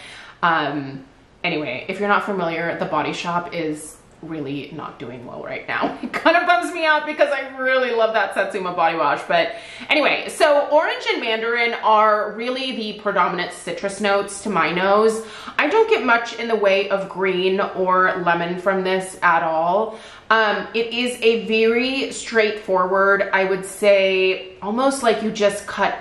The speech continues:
into an orange type of fragrance. Um, I'm actually kind of laughing a little bit at some of these notes because honestly,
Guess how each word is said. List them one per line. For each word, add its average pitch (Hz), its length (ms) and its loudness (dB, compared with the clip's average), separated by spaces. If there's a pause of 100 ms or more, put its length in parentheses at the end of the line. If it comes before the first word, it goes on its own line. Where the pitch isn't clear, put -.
into 180 500 -4
an 214 100 0
orange 202 640 -2
type 214 340 -4
of 202 180 -2
fragrance. 220 800 0 (540)
Um, 180 520 0 (300)
I'm 240 180 0
actually 254 420 -2
kind 233 380 -4
of 226 400 2
laughing 196 640 0
a 185 80 -4
little 175 340 0
bit 196 200 2
at 175 160 -4
some 175 220 -2
of 175 140 -2
these 185 240 0
notes 175 460 -2
because 220 400 -4
honestly, 233 960 0